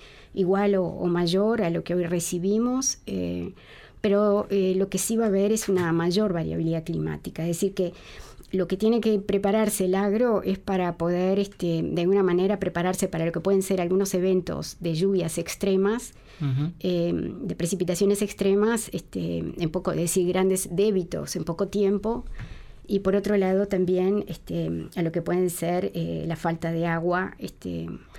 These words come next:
Speaker 1: con diferentes estrategias, ¿no? Este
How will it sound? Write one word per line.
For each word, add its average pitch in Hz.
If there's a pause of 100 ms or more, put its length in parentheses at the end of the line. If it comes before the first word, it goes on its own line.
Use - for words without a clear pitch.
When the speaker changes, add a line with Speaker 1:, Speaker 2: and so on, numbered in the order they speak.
(280)
Speaker 1:
con 190
diferentes 202
estrategias, 165
¿no? 180 (140)
Este 151